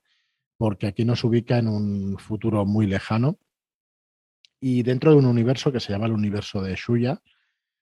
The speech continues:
donde construye Aliette de Bodard una cosmogonía que es realmente única, ¿no? Donde hay naves que tienen inteligencias artificiales que son parientes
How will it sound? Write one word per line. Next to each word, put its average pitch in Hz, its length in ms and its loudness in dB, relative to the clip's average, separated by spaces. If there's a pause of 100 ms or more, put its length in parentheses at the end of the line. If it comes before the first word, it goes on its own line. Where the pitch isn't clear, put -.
(160)
donde 135 840 4 (120)
construye 120 460 -2
Aliette 123 200 0
de 117 80 0
Bodard 113 360 0
una 117 220 0
cosmogonía 104 760 0
que 98 240 -4
es 98 80 -6
realmente 98 540 -4
única, 82 440 -6
¿no? 90 160 -16
Donde 85 320 -14
hay 95 500 -12
naves 104 540 -6
que 95 160 -8
tienen 98 500 -4
inteligencias 98 800 -10
artificiales 98 680 -8
que 92 120 -14
son 95 200 -6
parientes 92 680 -8